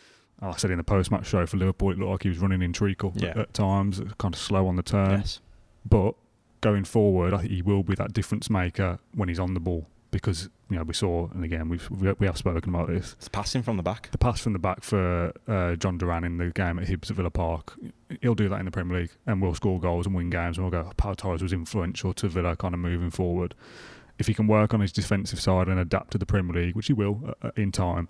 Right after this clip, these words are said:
Speaker 2: Smart.
Speaker 1: and Unai Emery will get that out of him, they know each other very well, he can be a differential player in, in, in the aspect that Villa will then look to him to, to start moves, and, and that will be fruitful going forward as well. So,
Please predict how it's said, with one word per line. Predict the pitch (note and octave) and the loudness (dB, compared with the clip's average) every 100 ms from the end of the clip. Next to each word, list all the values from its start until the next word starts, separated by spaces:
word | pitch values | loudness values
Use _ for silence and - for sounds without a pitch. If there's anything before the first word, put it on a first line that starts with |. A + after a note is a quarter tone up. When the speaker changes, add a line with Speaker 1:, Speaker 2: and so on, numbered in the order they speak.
| - | -8
Speaker 2:
Smart. | - - C#3+ F3+ - | -6 -2 -2 -2 0
Speaker 1:
and | G#2 | 2
Unai | G2 F#2 F#2+ | 4 4 2
Emery | F#2 F#2 | 2 0
will | F2 F2+ | 0 0
get | F2 - | -2 -4
that | F2+ | -2
out | F2 F#2 | -2 -2
of | |
him, | F2+ | -2
they | F2 | 0
know | F#2 F2+ | 0 0
each | - | 0
other | F#2 | -2
very | F2 F2+ E2+ | 2 2 2
well, | F2 E2 D#2+ - _ _ _ | 0 0 -2 -8 _ _ _
he | - G#2 | -2 -2
can | - G2 E2+ | 0 -4 -2
be | F2 E2 - _ - | -2 -4 -8 _ -10
a | |
differential | - F2+ G2 E2+ - F2+ | -6 -4 -2 -2 -2 -2
player | F#2+ E2+ E2+ | 0 2 0
in, | F2 - | -2 -4
in, | G2 - | -4 -2
in | F2+ | -2
the | F2 | -2
aspect | F2 A2+ - | -2 -4 -2
that | - | -4
Villa | F#2+ F2+ E2+ | -2 0 0
will | E2+ F#2 | 2 0
then | F2 E2+ | 0 -2
look | - - | -4 -2
to | F2+ | -2
him | E2 | -2
to, | - | -2
to | F#2+ - | -2 -4
start | - F#2 F2 F#2 | -4 0 0 0
moves, | F2+ E2+ E2 | -2 -2 -2
and, | G2+ - | -2 -2
and | F#2 | -2
that | F2+ | -2
will | F2+ | -2
be | E2 E2+ F2+ | 0 0 -2
fruitful | - F#2+ - F#2+ | -2 -2 0 0
going | F2+ E2 | 0 0
forward | F2+ E2+ F2 | -2 0 0
as | F2+ | -2
well. | F2 F2+ | -2 -2
So, | G#2 G2+ | -2 -2